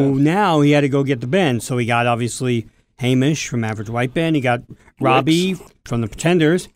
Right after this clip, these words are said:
Speaker 2: He got Wicks, which he still has to this
Speaker 1: Yeah,
Speaker 2: day.
Speaker 1: Wicks is still around.
Speaker 2: And he got Chris Whitten, and Chris went on to play with other, you know, really
Speaker 1: Right.
Speaker 2: good. And it was a good band.
Speaker 1: I thought so.
Speaker 2: But it became also that, the album band.
Speaker 1: Yeah.
Speaker 2: And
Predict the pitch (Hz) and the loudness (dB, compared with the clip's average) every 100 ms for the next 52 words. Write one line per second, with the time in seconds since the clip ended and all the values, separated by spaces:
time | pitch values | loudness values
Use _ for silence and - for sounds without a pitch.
0 | _ _ - 160 160 151 160 240 - 127 | _ _ -6 -2 2 2 2 2 -2 -6
1 | 131 143 120 165 147 139 123 143 143 113 | -4 -4 -2 2 2 2 2 0 2 2
2 | 131 139 127 - - - 113 101 107 135 | 2 2 0 -2 -6 -4 -2 -2 -4 -6
3 | 147 143 151 175 170 196 180 214 262 139 | -4 0 2 2 0 -2 -2 0 0 0
4 | 127 131 131 131 196 - 160 151 143 120 | -2 -2 -2 0 -2 -2 0 0 -2 -4
5 | 135 139 131 131 123 117 120 127 107 113 | -4 -4 -2 -4 -4 -6 -8 -8 -8 -8
6 | 120 127 110 101 - - _ - 180 208 | -10 -6 -2 -2 -4 -16 _ -2 0 2
7 | 208 208 180 254 185 220 247 139 160 - | 2 2 2 0 2 2 2 0 -2 -8
8 | _ - 170 180 156 185 190 185 170 160 | _ -8 -6 -4 -6 -4 0 0 0 -4
9 | 156 - 156 - 165 160 156 147 147 139 | -4 -6 -6 -2 0 2 0 0 -2 0
10 | 127 127 131 - 117 135 196 151 120 110 | 0 -2 -4 -8 -6 -4 -2 -2 -2 -4
11 | 98 95 _ _ - 107 190 - 151 165 | -6 -10 _ _ -10 -8 -8 -6 0 2
12 | 165 | 0